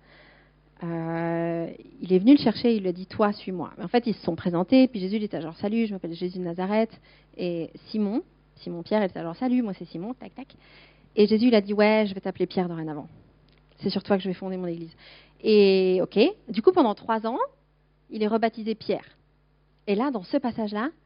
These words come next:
Jésus l'appelle Simon. Il l'appelle l'homme qu'il était avant. Pourquoi il fait ça ? Tu sais, ce moment où tes parents, ils t'appellent par ton nom complet.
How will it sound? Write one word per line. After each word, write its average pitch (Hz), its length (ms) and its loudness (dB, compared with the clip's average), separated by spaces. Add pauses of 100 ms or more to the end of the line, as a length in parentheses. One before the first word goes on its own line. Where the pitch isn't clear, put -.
(220)
Jésus 208 260 -2
l'appelle 190 320 -4 (140)
Simon. 185 260 -8 (560)
Il 214 160 -2
l'appelle 208 480 2
l'homme 247 240 4
qu'il 190 160 -10
était 180 180 -10
avant. 220 340 2 (1200)
Pourquoi 262 280 -2
il 220 60 -2
fait - 160 -16
ça ? 175 120 -10 (1700)
Tu 254 100 -6
sais, 415 240 0
ce 247 100 6
moment 254 460 4
où 220 140 -2 (340)
tes 220 140 0
parents, 247 680 2 (480)
ils 233 120 -8
t'appellent 240 360 4
par 226 160 -6
ton 214 160 -8
nom 208 160 -4
complet. 254 420 -4